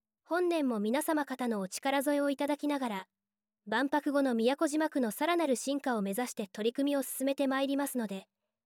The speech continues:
引き続きよろしくお願い申し上げます。令和八年が区民の皆様にとって実り多き一年となりますよう、心より祈念いたします。宮古島区の今がわかる。宮古島区まちづくりビジョン二千四十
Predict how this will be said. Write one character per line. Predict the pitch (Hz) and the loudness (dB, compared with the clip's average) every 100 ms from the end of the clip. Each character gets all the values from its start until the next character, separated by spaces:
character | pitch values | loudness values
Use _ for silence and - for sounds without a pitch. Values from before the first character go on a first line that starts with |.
| _ _ | _ _
引 | - - | -20 -10
き | |
続 | 294 277 | -6 -4
き | 285 214 | -2 -2
よ | 208 | 0
ろ | |
し | 254 | -2
く | - 294 | 0 2
お | 277 | 2
願 | 269 277 | 2 2
い | |
申 | 269 262 | 2 0
し | - | -2
上 | 254 | -2
げ | 240 | -2
ま | 226 | -4
す。 | 233 - _ _ _ _ _ _ | -6 -12 _ _ _ _ _ _
令 | 247 330 330 | 0 2 4
和 | 262 | 2
八 | 226 277 | -2 -2
年 | 302 294 | 0 0
が | 226 | -2
区 | - 320 | -2 0
民 | 339 302 | 0 0
の | 226 | 0
皆 | 214 262 | 0 0
様 | 294 262 | 0 0
に | 233 | -2
と | 196 | -4
っ | 220 | -8
て | - 190 | -8 -6
実 | 190 220 277 | -2 0 2
り | 302 | 2
多 | 330 | 0
き | - 226 | 0 -2
一 | 202 285 | -2 -2
年 | 302 262 | 0 -2
と | 214 | -4
な | 202 | -2
り | 214 | -2
ま | 226 | -4
す | - | -6
よ | 196 202 | -6 -6
う、 | 190 _ _ _ _ _ | -10 _ _ _ _ _
心 | - 240 339 370 | -4 2 4 4
よ | 349 | 4
り | 269 | 0
祈 | - | -2
念 | 226 247 | -2 0
い | 240 | -2
た | 240 | -4
し | - | -6
ま | 220 | -6
す。 | - - _ _ _ _ _ | -8 -12 _ _ _ _ _
宮 | 226 269 | 0 2
古 | 330 359 | 4 2
島 | 349 359 | 2 0
区 | 320 | 0
の | 254 | 0
今 | 247 302 277 | 2 0 0
が | 202 | -2
わ | 180 | -6
か | 226 | -8
る。 | 208 - _ _ _ _ | -10 -14 _ _ _ _
宮 | 226 233 311 | -2 2 4
古 | 359 | 2
島 | 320 320 | 2 0
区 | 302 247 | 0 -2
ま | 202 | -4
ち | 254 | -4
づ | 269 | -4
く | 302 311 | -2 0
り | 294 | 0
ビ | 294 | 2
ジ | 277 | 0
ョ | |
ン | 220 | 0
二 | 202 | -2
千 | 196 254 233 | -2 0 0
四 | 220 285 | 0 0
十 | 294 | -2